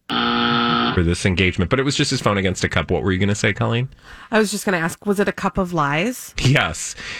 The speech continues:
Speaker 1: it was a cup of lies that that phone was against because, of course, there were three different camera angles,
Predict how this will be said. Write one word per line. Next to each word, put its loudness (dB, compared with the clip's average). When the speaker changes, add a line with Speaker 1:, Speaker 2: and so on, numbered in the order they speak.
Speaker 1:
it 2
was 2
a 2
cup 0
of 0
lies 2
that -2
that 0
phone 0
was 0
against 0
because, 0
of -8
course, 0
there 2
were 2
three 0
different 0
camera 2
angles, 2